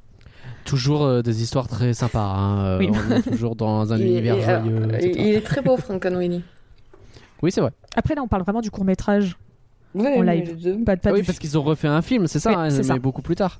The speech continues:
Speaker 3: Oui.
Speaker 2: Ouais.
Speaker 1: D'accord.
Speaker 2: Là, on,
Speaker 1: Ah,
Speaker 2: là,
Speaker 1: je
Speaker 2: on
Speaker 1: j'ai
Speaker 2: est
Speaker 1: peut-être pas
Speaker 2: en
Speaker 1: vu le court-métrage.
Speaker 2: Là, on est en quatre-vingt-quatre et le film, euh, ré-, enfin, le film est sorti après en deux mille treize,
Speaker 3: Oui,
Speaker 2: deux mille quatorze.
Speaker 3: oui, il est sorti, il est sorti très tard, le film, ouais.
Speaker 2: Peut-être
Speaker 1: Ok.
Speaker 2: en deux mille quatorze pour genre les trente ans, un truc comme ça, c'est pas possible.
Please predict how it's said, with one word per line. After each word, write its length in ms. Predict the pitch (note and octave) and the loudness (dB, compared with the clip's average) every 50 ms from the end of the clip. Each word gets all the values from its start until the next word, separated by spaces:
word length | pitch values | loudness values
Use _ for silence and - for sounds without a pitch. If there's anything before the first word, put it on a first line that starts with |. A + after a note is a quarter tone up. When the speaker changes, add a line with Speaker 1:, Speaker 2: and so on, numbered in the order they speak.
| - - | -10 -4
Speaker 3:
Oui. 140 | - A3 A#3 | 0 2 2
Speaker 2:
Ouais. 160 | A#3 - - - _ _ - - _ - _ _ _ _ _ _ _ _ _ _ _ - | 2 0 -4 -10 _ _ -20 -20 _ -20 _ _ _ _ _ _ _ _ _ _ _ -4
Speaker 1:
D'accord. 300 | C#3 C#3+ D3 G3+ - G#3+ | -4 -2 0 0 0 0
Speaker 2:
Là, 20 | G3 | -2
on, 40 | - | -2
Speaker 1:
Ah, 80 | - G#3+ | 0 0
Speaker 2:
là, 60 | G#3+ | 2
Speaker 1:
je 60 | G#3+ | 2
Speaker 2:
on 20 | G#3 | 2
Speaker 1:
j'ai 100 | G3+ F#3+ | 2 2
Speaker 2:
est 60 | F3+ F3 E3+ | 2 2 0
Speaker 1:
peut-être 120 | E3 E3 | 0 0
pas 80 | E3 D#3+ | 0 0
Speaker 2:
en 40 | D#3 | 0
Speaker 1:
vu 60 | - | 0
le 60 | E3 D#3+ | -2 -2
court-métrage. 420 | - - A2+ - - B2 A#2+ - | -2 -2 -4 -4 -6 -8 -6 -2
Speaker 2:
Là, 80 | - G3+ | 0 2
on 60 | G#3 | 2
est 20 | G3+ | 2
en 60 | E3+ | 2
quatre-vingt-quatre 680 | - - F#3 - - F3+ F3 F3+ - G#3+ A3 A3+ - - | 0 0 -2 0 0 0 0 2 2 0 0 0 0 0
et 20 | F#3 | 0
le 80 | F#3 | 0
film, 420 | E3+ - - - A3+ A3+ A3 G#3 F#3+ | -2 -2 -2 -2 0 0 0 2 2
euh, 220 | F3+ E3+ E3 E3+ | 2 2 2 2
ré-, 140 | F3+ - G3 F3 - - - | 0 0 -2 -2 -4 -6 -10
enfin, 260 | - - - - E3+ | -12 -8 -4 -2 -2
le 80 | E3 D#3+ | -2 -2
film 160 | - G#3+ G#3 | -2 -2 -2
est 40 | G3 | -2
sorti 280 | - - - - - F#3+ | -2 -4 -6 -4 -4 -4
après 180 | - - - | -2 -2 -2
en 60 | G3 F3+ | -2 -2
deux 560 | E3 E3 - _ - - - - - - F3+ | -4 -6 -10 _ -20 -20 -20 -12 -8 -6 -6
mille 140 | F3+ F3+ - - | -6 -6 -8 -6
treize, 200 | - - - G3+ | -4 -2 0 0
Speaker 3:
Oui, 60 | G3 | 2
Speaker 2:
deux 60 | F#3+ | 2
mille 120 | F#3 F3+ F3+ | 2 2 2
quatorze. 280 | F3+ F3+ F3+ G#3 G#3+ | 0 0 0 0 2
Speaker 3:
oui, 120 | A3 A3+ A3 | 2 4 4
il 60 | G#3 | 2
est 60 | G3+ | 2
sorti, 380 | G3+ - G3 F#3 - - - G#3 | 0 -2 -4 -6 -8 -6 -2 0
il 80 | G3+ F#3 | 0 0
est 80 | F3+ | 0
sorti 280 | F3 - - E3+ - - | -2 -4 -8 -12 -12 -10
très 160 | - - G3 | -8 -8 -6
tard, 160 | G3 G3+ G3 | -6 -6 -6
le 80 | F3+ F3 | -6 -8
film, 280 | E3+ - F#3 E3 E3 E3 | -8 -8 -8 -6 -6 -8
ouais. 100 | E3+ - - - - - - - - - - - - - - - - - | -8 -12 -14 -20 -20 -20 -20 -20 -20 -20 -20 -20 -20 -20 -18 -10 -4 -2
Speaker 2:
Peut-être 140 | B3+ - A#3+ | -2 0 0
Speaker 1:
Ok. 40 | G#3 | 0
Speaker 2:
en 20 | |
deux 80 | F#3+ F#3 | -2 -2
mille 100 | F3+ F3+ | -2 -2
quatorze 340 | G3+ F#3+ - G3 G3+ - | -2 -2 0 -2 -2 -4
pour 220 | - - - F3 E3+ | -6 -8 -4 -2 -2
genre 160 | D#3+ E3+ F3 | 0 0 0
les 80 | E3 D#3 | -2 -2
trente 240 | - - F#3 - | -4 -8 -8 -8
ans, 100 | G3 F#3 F#3+ | -8 -8 -8
un 20 | G3 | -10
truc 200 | - - G3 - | -10 -12 -12 -10
comme 120 | - F#3+ | -12 -10
ça, 140 | - - G3 | -10 -10 -8
c'est 80 | - | -8
pas 80 | - F#3+ | -8 -8
possible. 320 | - - - - G3+ - | -8 -8 -8 -10 -10 -12